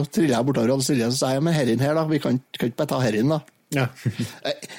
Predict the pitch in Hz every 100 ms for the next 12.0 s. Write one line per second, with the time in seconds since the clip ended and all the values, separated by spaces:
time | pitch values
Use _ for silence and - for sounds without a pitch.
0 | - 135 110 120 120 117 - - 104 -
1 | - - - - - - - 123 - -
2 | 147 - 147 143 - 127 - - - -
3 | - 151 139 139 120 117 180 370 254 185
4 | - - - - - - 143 127 - -
5 | - 131 143 135 - 143 135 127 107 147
6 | 147 - 131 135 _ _ 147 135 - 120
7 | 156 165 135 107 95 - 117 - 156 -
8 | 120 104 131 127 _ - - - 117 -
9 | - 131 - 165 175 190 147 123 151 -
10 | 151 - - 220 196 - 135 165 165 160
11 | 160 160 - 156 180 170 127 113 143